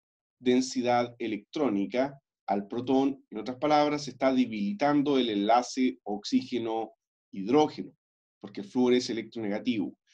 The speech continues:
Lo mismo hace el cloro, lo mismo hace el bromo, y lo mismo hace el yodo. Pero el efecto inductivo,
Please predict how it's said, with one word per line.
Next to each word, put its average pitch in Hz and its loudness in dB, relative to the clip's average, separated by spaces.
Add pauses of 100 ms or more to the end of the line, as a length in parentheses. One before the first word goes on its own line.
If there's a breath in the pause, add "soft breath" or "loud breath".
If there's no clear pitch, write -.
(200)
Lo 139 4
mismo 202 4
hace 185 0
el 123 0
cloro, 170 2 (1200)
lo 113 -2
mismo 135 6
hace 131 2
el 110 -2
bromo, 156 -2 (400 soft breath)
y 170 -4
lo 165 4
mismo 147 8
hace 139 0
el 117 -2
yodo. 156 0 (1120)
Pero 180 4 (460)
el 131 4
efecto 175 0
inductivo, 160 2